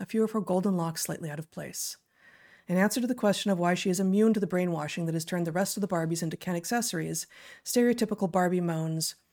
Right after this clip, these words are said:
"Either you're brainwashed or you're weird and ugly. There is no in between." Fantastic. S-, th-, this does fit. This isn't, this isn't exactly where you ended with, with what you were riffing on, but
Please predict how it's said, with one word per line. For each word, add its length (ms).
"Either 180
you're 120
brainwashed 680
or 80
you're 140
weird 320
and 80
ugly. 420
There 120
is 160
no 180
in 100
between." 460
Fantastic. 720
S-, 160
th-, 320
this 260
does 280
fit. 640
This 140
isn't, 360
this 160
isn't 160
exactly 380
where 140
you 200
ended 420
with, 320
with 220
what 160
you 120
were 120
riffing 340
on, 160
but 240